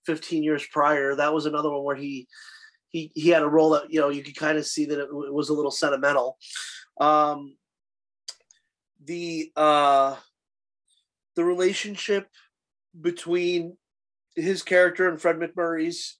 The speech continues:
you, you can kinda sense the, uh, uh, the love and affection that they have for each other and the, the mutual respect that they have for each other the whole time.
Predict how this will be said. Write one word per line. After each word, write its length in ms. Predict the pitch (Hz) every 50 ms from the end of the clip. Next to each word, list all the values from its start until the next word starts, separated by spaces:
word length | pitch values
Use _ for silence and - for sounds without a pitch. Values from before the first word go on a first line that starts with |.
| _ -
you, 160 | 175 160 156 _ _ _ _ _ _ _ _ _ -
you 100 | 208 175
can 140 | - 180
kinda 320 | 160 165 180 180 180 170 165
sense 520 | - - - 180 165 170 175 170 - - -
the, 200 | 156 147 147 147
uh, 280 | 139 135 135 127 123 117 - _ _ _ _ _ _ _ _ _ _ _ _ - - - -
uh, 200 | - 135 135 135
the 60 | 139
love 300 | 143 143 151 156 160 156
and 80 | 160 156
affection 420 | 147 - - 151 156 - - 160
that 100 | 151 139
they 100 | - 151
have 200 | 143 147 156 156
for 140 | 156 - 156
each 180 | 156 151 - 156
other 320 | 147 143 147 147 147 143 _ _ - - - _ _ _ _ _ _ _ _ _ _ -
and 260 | 151 147 147 143 143
the, 140 | 143 139 131
the 80 | 139 143
mutual 460 | 143 156 170 175 165 - 180 170 151
respect 460 | 147 147 - - - 165 151 151 -
that 80 | 156 151
they 100 | 165 156
have 240 | 151 156 151 147 -
for 120 | 160 156
each 200 | 151 151 - 165
other 180 | 156 151 156 151
the 100 | 151 139
whole 220 | 143 156 156 156
time. 560 | 156 - 156 143 143 143 143 143 143 143 147